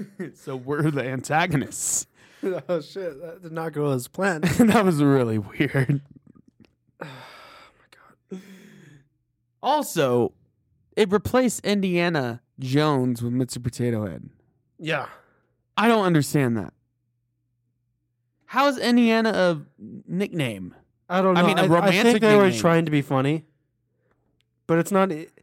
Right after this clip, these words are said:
Speaker 2: So, like, Indy is his nickname. It's not his actual
Speaker 1: But
Speaker 2: name.
Speaker 1: it's not a romantic nickname.
Speaker 2: No, he got, he named himself after the fucking dog.
Speaker 1: Dog.
Speaker 2: Yeah.
Speaker 1: It's nothing
Speaker 2: I mean, unless
Speaker 1: romantic.
Speaker 2: there's something they're not telling us about his character.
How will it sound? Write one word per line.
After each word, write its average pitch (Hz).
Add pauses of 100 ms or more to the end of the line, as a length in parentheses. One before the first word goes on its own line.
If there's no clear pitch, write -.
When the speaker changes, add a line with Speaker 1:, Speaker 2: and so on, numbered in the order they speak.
(440)
Speaker 2:
So, 185
like, 170
Indy 202 (100)
is 165
his 143
nickname. 156
It's 131
not 139
his 123
actual 131
Speaker 1:
But 113
Speaker 2:
name. 151
Speaker 1:
it's 160
not 220
a 190
romantic 147
nickname. 123
Speaker 2:
No, 240
he 180
got, 202
he 170
named 185
himself 190
after 175
the 156
fucking 175
dog. 135
Speaker 1:
Dog. 160 (300)
Speaker 2:
Yeah. 156 (920)
Speaker 1:
It's -
nothing 110 (100)
Speaker 2:
I 127
mean, 165
unless -
Speaker 1:
romantic. 185
Speaker 2:
there's 180
something 170
they're 151
not 143
telling 156
us 135
about 131
his 113
character. 139